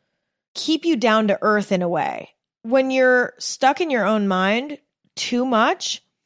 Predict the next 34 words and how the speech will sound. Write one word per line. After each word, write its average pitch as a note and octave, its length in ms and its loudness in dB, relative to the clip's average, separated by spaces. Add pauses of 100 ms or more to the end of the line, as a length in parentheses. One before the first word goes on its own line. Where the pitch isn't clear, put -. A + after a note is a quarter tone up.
(140)
you A#3 160 -2
can C4 100 0
become A#3+ 300 0
an G#3+ 80 0
echo F#3+ 260 0
chamber - 480 -10 (880)
of G3+ 140 -2
your G3 120 2
own F3+ 140 -2
thoughts, - 560 -6 (1040)
and G#3 480 2
you G#3 100 -2
can G3+ 380 -2
spiral G3+ 540 2
out F#3 160 0
of F3 60 -4
control. D#3+ 600 -6 (440)
And G3+ 180 -2
so F#3+ 320 2
I F#3+ 160 2
think G3 460 -4 (160)
a G3 60 -4
social G#3+ 400 -2
life F#3+ 220 2
is F3+ 120 -6
powerful F#3+ 840 0 (480)
for G#3 140 -2
preventing F#3 560 -2
that, B2 220 -8 (760)
because F#3 640 0
you're F#3+ 160 -4
constantly G3 480 -2
surrounded F3+ 420 -2
by E3+ 380 -4